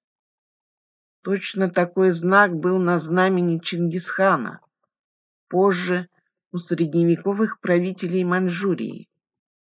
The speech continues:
Война звезды и свастики?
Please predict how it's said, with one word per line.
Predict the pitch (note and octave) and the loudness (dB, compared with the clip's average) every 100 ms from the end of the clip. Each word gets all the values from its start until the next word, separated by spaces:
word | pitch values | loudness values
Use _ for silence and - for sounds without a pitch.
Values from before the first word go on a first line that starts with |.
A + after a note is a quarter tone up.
| _ _ _ _ | _ _ _ _
Война | C#3 D#3 D#3+ D#3+ E3+ F#3 | 0 4 4 4 6 4
звезды | D#3+ D#3 D#3 D3 C#3+ F#3+ F3+ | 2 0 -2 -2 0 0 0
и | - D3 | -4 -10
свастики? | - C3+ D#3 G3 - E3 - - | -10 0 2 2 -6 -14 -14 -18